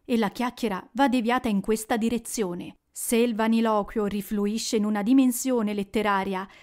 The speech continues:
risulterà più gradevole. Bisogna che costoro si abituino tanto a scrivere quanto a parlare per conto proprio.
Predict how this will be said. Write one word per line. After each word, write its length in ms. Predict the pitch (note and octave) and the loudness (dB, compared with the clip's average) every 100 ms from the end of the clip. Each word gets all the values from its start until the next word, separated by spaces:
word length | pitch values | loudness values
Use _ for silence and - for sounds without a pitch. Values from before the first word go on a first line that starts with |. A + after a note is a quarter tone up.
| - | -2
risulterà 580 | E4 D#4+ D4+ - B3+ C#4+ | 0 2 0 2 2 2
più 180 | - C#4 | 0 0
gradevole. 800 | C4 C#4 A#3+ F3+ F#3+ E3+ F#3+ _ _ | 2 2 2 -2 -4 -8 -12 _ _
Bisogna 680 | B3+ C#4+ C4+ A#3 G#3+ G#3+ G#3+ | 0 2 2 2 0 -2 -2
che 180 | B3 | -4
costoro 600 | - C4+ - E4 D4+ G#3+ - | -2 -4 -2 0 0 -2 -6
si 240 | - D#4 | -6 -2
abituino 560 | D4+ D4 C#4 C4+ B3 A#3 | 0 0 2 2 2 2
tanto 340 | A#3 A#3 A3+ | 0 2 0
a 60 | G#3 | -4
scrivere 640 | - A3+ G#3+ G#3+ G#3+ - | -4 -6 -4 -4 -6 -10
quanto 360 | - D#4 D4 C#4 | -4 0 2 0
a 60 | B3 | -2
parlare 520 | A#3 G#3+ G#3 G#3 A3 | -4 -2 0 0 -2
per 220 | G#3 F#3+ | -4 -4
conto 380 | - G#3 G3 F#3+ | -2 -2 -2 -4
proprio. 500 | G#3+ F3+ - - | -6 -10 -10 -14